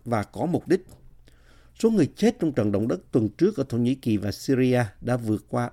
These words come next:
ba mươi ba ngàn người vào ngày Chủ nhật. Trong số ba ngàn năm trăm trường hợp tử vong được báo cáo cho đến nay ở Syria,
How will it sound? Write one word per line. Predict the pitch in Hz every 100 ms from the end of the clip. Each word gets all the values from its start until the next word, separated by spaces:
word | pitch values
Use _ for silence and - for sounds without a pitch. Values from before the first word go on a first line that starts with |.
| -
ba | 123
mươi | 120
ba | 117 120
ngàn | 117 107 98
người | 95 98 -
vào | - 101
ngày | 92
Chủ | -
nhật. | 120 113 - - - - - - - -
Trong | 156
số | 156 175
ba | 190 156
ngàn | 139 113 110
năm | 123 139
trăm | 131 143 139
trường | 131 127 101
hợp | 104 -
tử | 120
vong | 131 135 127 123
được | 110 -
báo | 120
cáo | 131 127
cho | 156 131
đến | 123 139
nay | 131 123
ở | 110
Syria, | 110 139 127 123